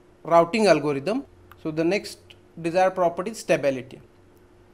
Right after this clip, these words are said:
Stability is also vital property or goal of routing algorithm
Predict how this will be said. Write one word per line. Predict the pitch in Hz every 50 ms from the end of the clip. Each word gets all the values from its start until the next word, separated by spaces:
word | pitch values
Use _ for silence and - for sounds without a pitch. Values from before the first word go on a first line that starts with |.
| _ _ _ _ _ _ _
Stability | - - - 170 170 170 196 202 208 202 196 196 220 214 220 214 - -
is | 185 196 180
also | 170 170 170 170 170 - - 202 202 196
vital | 185 170 170 170 - 202 196 208 202 - - - _ - _ _ _ _
property | - 160 160 156 156 175 185 175 180 220 233 220
or | 190 190 180
goal | 170 160 175 185 185
of | 190 185 -
routing | 185 170 160 147 143 - 170 170 165
algorithm | 156 147 139 156 151 147 160 208 262 254 220